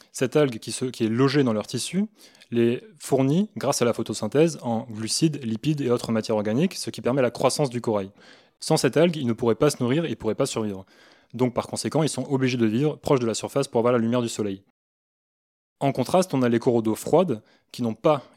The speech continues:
cette, euh, algue photosynthétique en eux et donc ils se nourrissent en filtrant l'eau, en filtrant les particules dans l'eau, notamment le zooplancton pour se nourrir. Ces coraux, ils vivent en surface aussi, même s'ils n'ont pas l'algue photosynthétique, mais aussi en profondeur,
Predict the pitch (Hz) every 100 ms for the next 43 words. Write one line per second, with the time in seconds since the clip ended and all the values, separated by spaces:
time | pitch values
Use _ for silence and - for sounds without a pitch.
0 | - - 117 - 104 123 120 113 117 110
1 | 110 113 120 - - 113 113 170 135 117
2 | 117 117 127 127 151 - - 135 139 -
3 | - 165 - 139 120 135 185 _ _ _
4 | - 120 151 113 139 - 131 147 117 107
5 | 117 156 113 110 120 120 104 123 123 117
6 | 107 147 127 - 120 104 98 - _ -
7 | _ - _ _ - 123 147 156 165 135
8 | 120 143 117 101 _ _ _ - 139 -
9 | 113 180 185 151 113 156 226 - 117 117
10 | 113 107 107 107 104 113 107 104 107 165
11 | - 123 123 156 135 127 - 110 131 156
12 | -